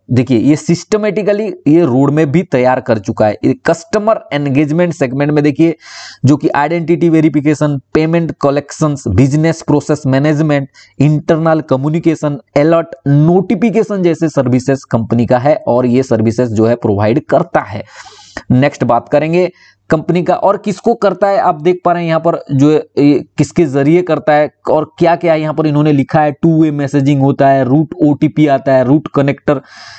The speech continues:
ये तमाम चीज़ें यहाँ से कंपनी का जो है Truecaller, ए, आरसीएस,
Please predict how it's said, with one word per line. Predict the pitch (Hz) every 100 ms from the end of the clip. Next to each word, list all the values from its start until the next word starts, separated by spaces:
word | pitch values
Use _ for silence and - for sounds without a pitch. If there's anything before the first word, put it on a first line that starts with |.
| - 160
ये |
तमाम | 175 156 143 151
चीज़ें | 147 139 143
यहाँ | 131 127
से | - 151 - -
कंपनी | 117 113 127
का | 127
जो | 120 123
है | 127
Truecaller, | - 143 160 147 143 139 131 - _ _ 117
ए, | 131 131 - 120 123 - - _ _ _ _ - - - -
आरसीएस, | 143 151 - 170 160 147